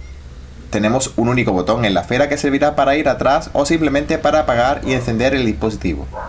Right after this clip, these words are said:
En cuanto a las correas, pues son intercambiables y la verdad es que son bastante sencillas de quitar y de poner, simplemente deslizando en esta pestaña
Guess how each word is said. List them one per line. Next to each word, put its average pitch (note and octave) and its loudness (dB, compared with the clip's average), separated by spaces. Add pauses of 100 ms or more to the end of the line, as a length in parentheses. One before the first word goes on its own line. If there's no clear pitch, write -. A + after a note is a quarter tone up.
(760)
En G#3+ -2
cuanto C3 2
a C3+ 2
las A#2+ 2
correas, B2+ 2
pues G2 0
son A2 0
intercambiables A#2 0 (440)
y - -4
la A#2+ 2
verdad C3 4
es - -4
que - -4
son D#3 0
bastante D3+ 0
sencillas C3+ 2
de A#2 0
quitar G2 0
y A2 -2
de G#2 0
poner, G2+ 0
simplemente A#2 0
deslizando A2 0
en B2+ 0
esta A2 -2
pestaña B2 0